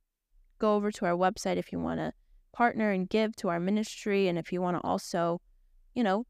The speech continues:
learn more about us, N R min dot com. N R min dot com. We love you guys, and we are looking forward to the next time we chat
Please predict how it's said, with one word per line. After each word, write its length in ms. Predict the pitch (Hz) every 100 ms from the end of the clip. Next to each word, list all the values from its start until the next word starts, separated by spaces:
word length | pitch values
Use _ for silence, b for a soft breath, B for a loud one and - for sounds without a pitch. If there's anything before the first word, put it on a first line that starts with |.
| _ -
learn 200 | 196 180
more 140 | 170
about 320 | 208 240 254
us, 340 | 247 240 - - _ _ _ _ _ _ _ _ _ -
N 220 | 226 233 - _
R 380 | 214 208 208 208 _ _ - _ - _ -
min 600 | 196 202 196 175 165 - _ _ -
dot 220 | 190 180 -
com. 420 | - 156 143 - - _ _ _ _ _ _ _ -
N 240 | 196 202 -
R 200 | 185 185
min 460 | 185 240 262 262 - -
dot 200 | 185 -
com. 320 | - 131 - - _ _ _ _
We 120 | 202
love 260 | 196 202 220
you 100 | 220
guys, 560 | 220 208 214 226 - - 196
and 180 | 190
we 140 | 190 185
are 160 | 180
looking 340 | 180 180 190 185
forward 640 | - - 196 202 202 202 - - -
to 480 | - 175 170 170 185 _ - -
the 60 | 202
next 240 | 190 -
time 200 | - 196
we 100 | 208
chat 360 | - 202 269